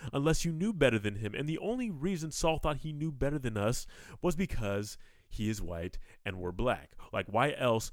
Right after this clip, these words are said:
would a white person try to tell a black person about their own experiences? Why else would a white person try to tell a black person how to combat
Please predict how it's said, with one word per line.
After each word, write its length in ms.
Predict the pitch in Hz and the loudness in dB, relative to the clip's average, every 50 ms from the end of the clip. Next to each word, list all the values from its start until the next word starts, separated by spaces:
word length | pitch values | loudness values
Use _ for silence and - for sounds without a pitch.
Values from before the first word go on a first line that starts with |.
| - 127 - | -12 -6 0
would 140 | - 117 110 | 4 4 6
a 40 | 101 | 6
white 200 | 104 110 110 - | 4 4 4 4
person 400 | - 117 110 - - 113 110 104 | 4 4 4 4 2 -2 -4 -4
try 320 | - - 110 101 98 107 | -2 2 4 4 4 4
to 100 | 110 107 | 4 2
tell 380 | - - - 110 104 101 104 110 | 2 2 2 2 2 2 2 2
a 60 | 107 | 2
black 280 | 104 104 92 92 - | 4 4 4 2 2
person 320 | - - 95 92 - - 101 | 2 2 2 2 0 -2 -2
about 280 | 82 82 92 92 92 | 0 2 2 2 2
their 120 | - 98 98 | 2 2 2
own 120 | 95 92 | 2 0
experiences? 640 | 92 - - - 110 101 90 87 82 - 90 85 80 - - 143 - - | 0 -2 0 0 2 2 2 0 -2 -4 -8 -10 -10 -10 -12 -12 -4 0
Why 220 | - 104 131 147 | 2 2 2 2
else 300 | 135 135 120 123 120 - - - 139 - | 0 0 0 0 0 -2 -6 -12 -8 -4
would 100 | - 101 | -2 -2
a 60 | 95 | 0
white 300 | 82 90 95 101 120 - | 0 2 2 0 2 2
person 320 | - - 107 - - 117 104 | 0 0 0 0 -2 -6 -8
try 260 | - - 107 101 98 | -4 0 0 0 0
to 80 | 95 - | 0 0
tell 280 | - - 160 190 202 | -2 -2 0 0 0
a 60 | 160 | 0
black 240 | 110 110 95 90 - | 0 0 -2 0 0
person 360 | - 104 101 - - 110 110 - - - - - | 0 0 0 -2 -4 -8 -8 -10 -12 -14 -12 -4
how 140 | - 107 107 | 0 0 0
to 120 | 104 - | 0 0
combat 640 | - - 101 92 85 87 127 151 139 107 - - | -2 -2 -4 -4 0 0 2 2 2 0 -2 -4